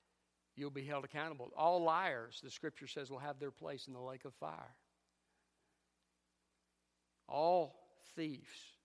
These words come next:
all those who've stolen. You ever stolen something? I s-, I remember I st-, I stole something from Nicely's Food Mart down the street when I was about four years old. I saw some bubble gum. I s-, took it and I put it in my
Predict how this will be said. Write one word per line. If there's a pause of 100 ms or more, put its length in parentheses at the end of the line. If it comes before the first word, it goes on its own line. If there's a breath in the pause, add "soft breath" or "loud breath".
(140)
all
those
who've
stolen. (260 loud breath)
You
ever
stolen
something? (1900)
I
s-,
I
remember
I
st-, (120)
I
stole
something
from
Nicely's
Food
Mart
down
the
street (540 loud breath)
when
I
was
about
four
years
old. (680)
I
saw
some
bubble
gum. (880 soft breath)
I
s-, (100)
took
it
and
I
put
it
in
my